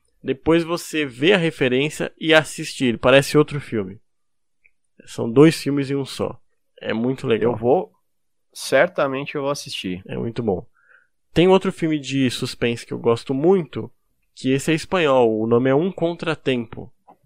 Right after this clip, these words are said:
Speaker 1: É um cara que tá com a sua amante no,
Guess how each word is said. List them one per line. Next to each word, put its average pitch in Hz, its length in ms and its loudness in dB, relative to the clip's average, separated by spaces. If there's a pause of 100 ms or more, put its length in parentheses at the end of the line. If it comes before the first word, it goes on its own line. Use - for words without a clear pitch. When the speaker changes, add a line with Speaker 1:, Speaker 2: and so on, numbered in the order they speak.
Speaker 1:
É 107 480 4
um 120 180 2
cara 139 460 4
que - 160 -8
tá 117 160 0
com - 100 -4
a 117 60 0
sua 117 200 2
amante 110 460 -2
no, 101 400 -6